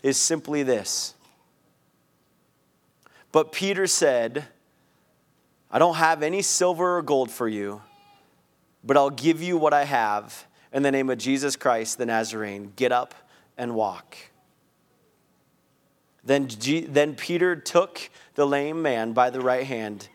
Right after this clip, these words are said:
and helped him up. And as he did, the man's feet and ankles were instantly healed and strengthened.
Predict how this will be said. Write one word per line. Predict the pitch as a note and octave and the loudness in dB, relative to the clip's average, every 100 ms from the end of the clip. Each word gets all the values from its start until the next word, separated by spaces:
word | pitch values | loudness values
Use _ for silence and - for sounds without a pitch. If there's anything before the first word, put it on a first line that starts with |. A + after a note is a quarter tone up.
| - | -6
and | B2+ | 0
helped | C3 B2+ | 0 0
him | C3 | -4
up. | A2+ G#2 - _ - - - | -4 -6 -10 _ -20 -16 0
And | C#3 | 2
as | C#3+ | 2
he | C#3+ | 0
did, | C3 E3 C#3+ B2+ | 2 2 2 0
the | C3 | 0
man's | C3+ C#3+ C3 - | 0 0 -4 -6
feet | - E3+ F3+ | -4 -4 -2
and | D#3 | -2
ankles | C#3+ C#3+ D3 B2 | 0 0 0 0
were | C3 | -2
instantly | - D3 C#3 - D3+ D3+ | 0 -2 -2 -2 -2 -2
healed | C3+ C3+ A#2+ A#2 | -4 0 0 0
and | B2+ A#2 | -2 -4
strengthened. | - A#2 G#2 - F#2+ F2+ - | -4 -4 -6 -14 -16 -18 -20